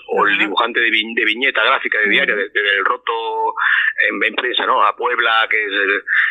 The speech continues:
Speaker 1: El Roto en El País, Puebla en el A B C, eh,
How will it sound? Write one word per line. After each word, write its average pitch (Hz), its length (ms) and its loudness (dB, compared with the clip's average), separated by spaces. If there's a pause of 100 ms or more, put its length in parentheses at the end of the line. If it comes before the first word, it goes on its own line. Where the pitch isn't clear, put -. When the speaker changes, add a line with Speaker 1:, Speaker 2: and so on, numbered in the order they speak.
(260)
Speaker 1:
El - 80 2
Roto 104 160 -2
en 113 60 -4
El 113 60 -6
País, 127 360 0
Puebla 104 220 0
en 104 40 0
el 110 80 0
A 113 60 -2
B 117 120 0
C, 135 100 0
eh, 131 600 2